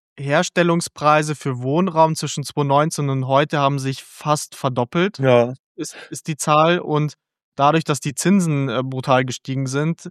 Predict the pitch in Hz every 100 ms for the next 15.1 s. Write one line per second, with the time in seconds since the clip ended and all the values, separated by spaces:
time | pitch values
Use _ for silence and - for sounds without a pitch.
0 | - - 110 110 - - 139 175 180 175
1 | 175 156 151 156 151 147 - 147 147 143
2 | - 143 143 151 - 143 139 147 139 139
3 | 135 135 131 131 131 127 131 139 139 -
4 | 135 131 - 131 135 160 165 147 143 151
5 | 139 151 135 147 - - 151 139 135 143
6 | 143 - 143 139 - - - _ - 123
7 | - 131 127 123 123 127 123 120 - -
8 | 131 120 117 117 117 113 113 107 120 113
9 | 120 143 135 123 - 135 135 _ _ _
10 | _ _ _ - 131 127 135 160 151 135
11 | 123 110 104 107 110 107 107 104 123 156
12 | 147 _ - 127 135 120 143 160 139 135
13 | 120 101 - 117 110 - 123 101 104 117
14 | 131 127 117 - 104 95 87 92 107 -